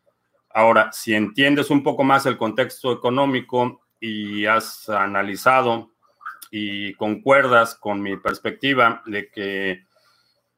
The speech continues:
la situación económica, eh, mundial en este momento es insostenible, el nivel de deuda es insostenible, el modelo de,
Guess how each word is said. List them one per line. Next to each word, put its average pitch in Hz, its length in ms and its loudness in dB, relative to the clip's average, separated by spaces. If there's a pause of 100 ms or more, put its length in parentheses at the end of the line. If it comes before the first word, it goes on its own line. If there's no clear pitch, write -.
(460)
la 113 160 4
situación 127 520 4
económica, 120 1120 4
eh, 98 540 -8
mundial 117 480 2
en 135 100 0
este 131 160 -6
momento 135 360 0
es 120 100 -4
insostenible, 120 680 -2
el 127 100 -2
nivel 113 240 -2
de 113 120 -6
deuda 117 260 -2
es 110 220 -6
insostenible, 127 920 -2 (100)
el 101 160 -2
modelo 113 720 2 (540)
de, 98 600 -2